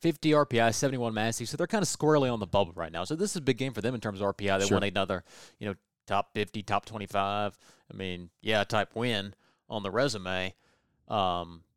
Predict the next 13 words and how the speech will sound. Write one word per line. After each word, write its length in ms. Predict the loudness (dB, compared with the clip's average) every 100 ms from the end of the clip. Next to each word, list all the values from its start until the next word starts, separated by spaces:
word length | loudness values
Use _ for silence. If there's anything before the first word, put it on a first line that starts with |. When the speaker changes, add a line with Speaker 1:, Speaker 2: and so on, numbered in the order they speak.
| _ _ _
Speaker 1:
so, 140 | -2
yeah, 140 | 0 2
they 120 | 2
just 200 | 0 0
lost 160 | -2
two 100 | 2
out 60 | 0
of 80 | 2
three 280 | 0 2 2
at, 200 | 2 2
uh, 240 | 0 -2
at 140 | -6 -8
Houston, 680 | -2 -2 -2 -2 -2 -4